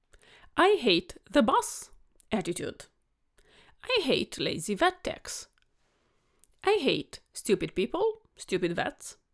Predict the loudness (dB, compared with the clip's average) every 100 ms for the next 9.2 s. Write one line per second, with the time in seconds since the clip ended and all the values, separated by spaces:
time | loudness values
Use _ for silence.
0 | _ -4 -2 0 -2 -4 -4 -4 -4 -8
1 | -14 _ -2 0 0 -4 -10 -4 -4 -4
2 | -10 _ -2 0 2 2 2 0 -2 -8
3 | _ -2 2 2 4 4 4 0 -6 -14
4 | _ _ _ _ _ _ _ _ _ _
5 | _ _ _ _ _ _ _ _ _ _
6 | _ _ _ _ _ -4 0 2 0 -2
7 | -8 _ _ _ _ _ -2 2 4 4
8 | 2 -2 -8 -4 -2 0 0 2 2 0
9 | -2